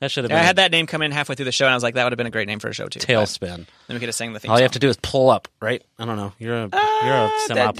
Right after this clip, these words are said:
Speaker 2: yeah, sure.
Speaker 1: You just gotta
Speaker 2: Yeah.
Speaker 1: pull up.
Speaker 2: Yeah.
Speaker 1: Pull up and,
Speaker 2: Pull
Speaker 1: and
Speaker 2: up.
Speaker 1: get, get
Speaker 2: Well, you gotta do something.
Speaker 1: Get, yeah.
Speaker 2: You have to do something about it. You have to take action. So
Speaker 1: Right. So what are you gonna do after this?
Speaker 2: <sighs>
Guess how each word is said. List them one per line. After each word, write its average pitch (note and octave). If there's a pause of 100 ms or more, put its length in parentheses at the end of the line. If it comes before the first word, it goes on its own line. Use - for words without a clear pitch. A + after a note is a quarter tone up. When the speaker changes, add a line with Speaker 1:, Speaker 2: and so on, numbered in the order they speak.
Speaker 2:
yeah, A3+
sure. C#3+ (300)
Speaker 1:
You B2
just A#2+
gotta A2+
Speaker 2:
Yeah. -
Speaker 1:
pull A#2+
up. A2+ (360)
Speaker 2:
Yeah. E3
Speaker 1:
Pull B2
up B2+
and, G#2+
Speaker 2:
Pull D#3
Speaker 1:
and C#3+
Speaker 2:
up. -
Speaker 1:
get, - (480)
get -
Speaker 2:
Well, D#3+
you E3
gotta E3+
do D3+
something. A2+
Speaker 1:
Get, B2
yeah. G#2
Speaker 2:
You C#3
have C#3+
to C#3+
do C3+
something A#2
about G2
it. -
You A2+
have A#2
to -
take A2
action. -
So G#2
Speaker 1:
Right. F2 (720)
So F#3
what G#3
are A3
you G#3
gonna G3
do F3
after E3
this? B2
Speaker 2:
<sighs> -